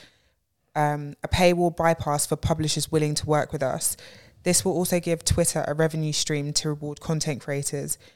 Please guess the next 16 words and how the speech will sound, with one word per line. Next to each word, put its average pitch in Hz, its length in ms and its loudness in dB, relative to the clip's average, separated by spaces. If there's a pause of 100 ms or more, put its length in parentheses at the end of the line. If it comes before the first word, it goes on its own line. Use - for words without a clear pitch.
(280)
There 165 100 2
will 156 80 2
be 160 160 0
a 156 60 2
secondary 180 520 2
tag 156 300 0
below 156 240 2
the 156 80 0
name 151 340 0
for 151 140 -4
someone 151 360 -2
who 151 120 -2
is 147 80 -2
a 160 60 -4
public 151 360 -4
figure, 151 460 -2